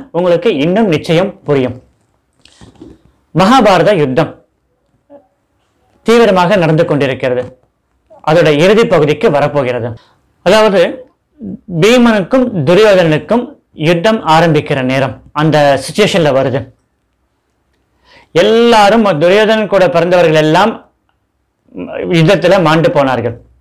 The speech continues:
துரியோதனன் இருக்கார் பாக்கி, பீமன் கூட சண்டை போடணும். துரியோதன் அம்மா என்ன பண்றான்னா, காந்தாரி என்ன பண்றாரு,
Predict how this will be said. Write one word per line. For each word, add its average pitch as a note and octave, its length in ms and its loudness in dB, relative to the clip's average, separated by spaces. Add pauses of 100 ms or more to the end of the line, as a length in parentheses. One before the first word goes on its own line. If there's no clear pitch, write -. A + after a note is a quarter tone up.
(920)
துரியோதனன் F#3 540 2
இருக்கார் C3+ 320 -4
பாக்கி, B2+ 320 -4 (920)
பீமன் F#3 320 0
கூட C#3 220 0
சண்டை D3+ 280 -2
போடணும். A#2+ 420 -2 (2500)
துரியோதன் C4 460 4
அம்மா F#3+ 320 -2
என்ன E3+ 160 -2
பண்றான்னா, D#3+ 420 -4
காந்தாரி F#3 480 2
என்ன D3+ 180 0
பண்றாரு, C3+ 420 -4